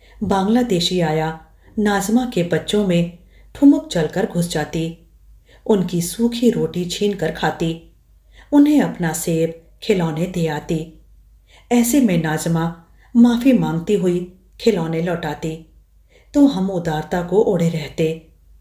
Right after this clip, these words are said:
पर भीतर इन्फेक्शन के भय को पाले वे खिलौने उसी को दे देते। हम उसे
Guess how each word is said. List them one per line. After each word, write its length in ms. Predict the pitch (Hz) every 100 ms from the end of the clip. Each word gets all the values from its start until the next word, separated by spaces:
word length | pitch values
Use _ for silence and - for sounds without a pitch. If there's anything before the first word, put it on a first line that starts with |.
| _ _ _ _ 277
पर 140 | 262
भीतर 420 | - 160 170 196
इन्फेक्शन 600 | 180 165 170 151 - 208
के 160 | 180 160
भय 280 | - 170 202
को 180 | -
पाले 540 | 170 165 151 160 165 - _ - _ - 240
वे 200 | 269 262
खिलौने 640 | - 170 151 160 165 165 - -
उसी 260 | 220 - 180
को 160 | 170
दे 200 | 175 190
देते। 520 | 170 160 165 156 165 - _ _ - - _ _ - _ -
हम 200 | 208 175
उसे 520 | 165 - 156 156 -